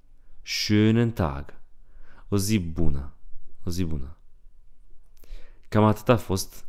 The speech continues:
Vă rog, repetați încă o dată acest dialog cu voce tare, fără să vă fie rușine, la fel ca și celelalte lecții, pentru că acest lucru, insist, că vă ajută foarte mult.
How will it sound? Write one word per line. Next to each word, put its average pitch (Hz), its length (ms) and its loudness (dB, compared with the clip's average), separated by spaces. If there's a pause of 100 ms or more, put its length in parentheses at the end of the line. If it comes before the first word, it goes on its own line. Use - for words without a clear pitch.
Vă 95 160 -2
rog, 95 180 4
repetați 92 760 -2
încă 113 320 2
o 98 40 4
dată 95 240 2
acest 90 280 -2
dialog 87 260 -2
cu - 100 -8
voce 85 500 -4 (400)
tare, 73 320 -4
fără 110 320 0
să 104 140 -4
vă 87 120 0
fie 92 200 0
rușine, 87 320 -2
la 87 120 -2
fel 98 220 -2
ca 92 120 -6
și - 180 -6
celelalte 87 500 0
lecții, 87 280 -2
pentru 92 300 -2
că - 80 -4
acest 87 260 -2
lucru, 90 260 -4
insist, 95 600 -2 (400)
că 95 120 -4
vă 87 80 0
ajută 90 300 -2
foarte 85 400 0
mult. 67 300 -8